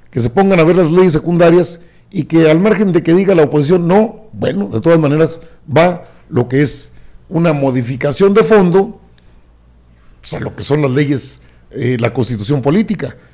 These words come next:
Y ahí sí no se puede meter nadie. Amigas, amigos, ¿están informados?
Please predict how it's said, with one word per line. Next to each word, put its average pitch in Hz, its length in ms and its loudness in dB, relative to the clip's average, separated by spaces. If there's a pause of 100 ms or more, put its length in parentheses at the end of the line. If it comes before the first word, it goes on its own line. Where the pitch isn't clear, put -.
(140)
Y 156 80 0
ahí 185 140 4
sí 190 120 0
no 202 100 0
se 170 100 -2
puede 196 220 4
meter 165 460 -2
nadie. 117 560 -4 (720)
Amigas, 233 380 4
amigos, 202 300 2
¿están 165 240 0
informados? 165 360 -2